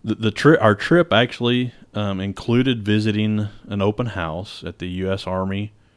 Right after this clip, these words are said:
Armor and Cavalry Collection, um, there on the base, and it, and it was so simple to get in. I mean, you can pretty much get onto any Army base anymore with your proper I D and checking in at the front gate and,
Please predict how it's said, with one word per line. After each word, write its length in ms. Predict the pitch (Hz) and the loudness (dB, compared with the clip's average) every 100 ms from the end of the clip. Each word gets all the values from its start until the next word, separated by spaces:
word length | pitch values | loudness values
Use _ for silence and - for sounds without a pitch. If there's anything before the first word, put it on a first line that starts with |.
| _ _ _ _ _ _ _ - | _ _ _ _ _ _ _ -6
Armor 380 | 95 98 101 104 | 0 2 2 0
and 80 | 101 | 0
Cavalry 480 | 113 127 110 80 | 2 2 2 -2
Collection, 640 | 80 - 76 73 - 78 107 - - | -4 -8 -8 -8 -10 -10 -12 -16 -16
um, 320 | 87 85 87 | -12 -10 -8
there 220 | 85 90 92 | -6 -4 -2
on 120 | 95 | -4
the 60 | |
base, 600 | 95 87 82 90 - - - _ _ _ _ - | -4 -4 -4 -6 -8 -14 -18 _ _ _ _ -12
and 200 | 80 78 | -10 -8
it, 160 | 98 | -8
and 140 | 101 110 | -4 -2
it 80 | 101 | -2
was 140 | 90 | -4
so 500 | - 92 90 87 80 - | -6 -4 -2 -4 -8 -14
simple 380 | - 90 80 85 | -10 -8 -6 -6
to 120 | 87 | -8
get 240 | 80 85 | -8 -6
in. 420 | 85 85 85 87 - | -6 -6 -8 -8 -10
I 80 | 85 | -10
mean, 260 | 87 87 | -8 -8
you 360 | 87 85 87 85 - _ _ _ _ _ | -8 -8 -10 -12 -18 _ _ _ _ _
can 140 | - 87 | -14 -10
pretty 300 | - 87 85 | -6 -4 -4
much 300 | 85 - - | -6 -8 -8
get 180 | 87 | -6
onto 240 | 85 85 85 | -6 -6 -8
any 280 | 90 90 92 | -8 -8 -8
Army 300 | 87 87 90 | -8 -6 -6
base 340 | 82 85 - | -6 -6 -6
anymore 420 | 87 85 85 87 87 | -8 -8 -6 -6 -6
with 260 | 85 - | -8 -8
your 120 | 85 | -10
proper 480 | 82 92 87 90 87 | -6 -4 -4 -4 -4
I 120 | 87 | -4
D 420 | 82 87 87 85 85 | -6 -8 -6 -8 -8
and 200 | 85 - | -10 -8
checking 340 | 87 82 87 | -8 -8 -8
in 140 | 85 | -8
at 80 | 85 | -8
the 80 | 80 | -10
front 300 | - 90 - | -10 -10 -8
gate 340 | 85 82 85 | -8 -6 -8
and, 280 | 78 80 80 | -8 -10 -10